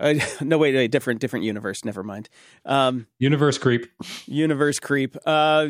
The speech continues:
Speaker 1: yeah, I'm gonna leave, leave the option open for this not to be horrible. So I'm not gonna make any
Speaker 2: <laughs>
Speaker 1: judgments,
Speaker 2: It
Speaker 1: but
Speaker 2: will be.
Speaker 1: Yeah, I got a feeling it will be. But what are you gonna do?
Speaker 2: Well, it won't be horrible. It just won't be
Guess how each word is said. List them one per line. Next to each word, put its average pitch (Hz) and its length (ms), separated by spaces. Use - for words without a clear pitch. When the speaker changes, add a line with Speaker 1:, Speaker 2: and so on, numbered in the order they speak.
Speaker 1:
yeah, 196 220
I'm 196 120
gonna 226 160
leave, 180 420
leave 180 180
the 165 140
option 151 320
open 147 260
for 139 100
this 131 180
not 127 220
to 135 60
be 139 120
horrible. 151 520
So 120 220
I'm 117 80
not 120 160
gonna 120 160
make 120 220
any 117 140
Speaker 2:
<laughs> - 0
Speaker 1:
judgments, 123 600
Speaker 2:
It 127 80
Speaker 1:
but 120 120
Speaker 2:
will 85 140
be. 87 240
Speaker 1:
Yeah, 165 140
I 165 80
got 147 100
a 117 60
feeling 107 300
it 101 60
will 98 140
be. 101 220
But - 160
what 113 140
are - 20
you 107 60
gonna 101 180
do? 151 220
Speaker 2:
Well, 240 200
it 254 80
won't 311 300
be 233 140
horrible. 98 960
It 147 140
just 180 440
won't 127 320
be 104 360